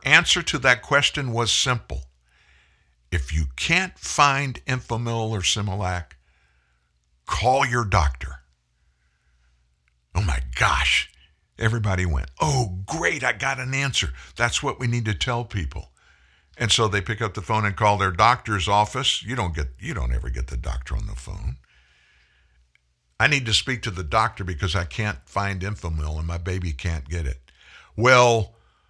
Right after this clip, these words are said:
sir, what would you like for the doctor to do?" Well, I was told by the White House that if I couldn't find Enfamil or Similac, I needed to call you, and so I'm doing what I was told. I'm calling you. Does that sound like a plan? <laughs>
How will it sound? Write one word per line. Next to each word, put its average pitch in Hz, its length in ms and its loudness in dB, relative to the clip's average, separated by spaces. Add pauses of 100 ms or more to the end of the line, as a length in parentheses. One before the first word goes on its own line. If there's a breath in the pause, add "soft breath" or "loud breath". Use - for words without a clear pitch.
(380)
sir, 151 580 8 (1300)
what 156 280 6
would 156 140 2
you 156 100 4
like 147 240 6
for 143 100 -2
the 135 100 -2
doctor 135 440 6
to 110 140 -6
do?" 131 260 -2
Well, 90 220 -4
I 127 180 2
was 127 240 -2
told 139 280 0
by 127 140 4
the 113 100 0
White 127 320 4
House 113 380 4
that 101 220 -6 (440)
if - 160 -6
I 101 60 -2
couldn't 139 320 -6
find 131 280 0
Enfamil 143 420 -2
or 131 120 0
Similac, 120 640 0 (840 soft breath)
I 113 120 2
needed 123 260 -2
to 107 100 -2
call 127 320 2
you, 127 280 -4
and 98 100 0
so 101 200 2
I'm 107 260 2
doing 123 240 0
what 117 120 0
I 120 100 6
was 110 220 0
told. 120 320 0
I'm 104 180 -2
calling 113 460 2
you. 110 320 0 (1800)
Does 120 120 -2
that - 60 -2
sound 131 220 2
like 120 120 -4
a 104 60 0
plan? 110 480 -4
<laughs> - 40 -20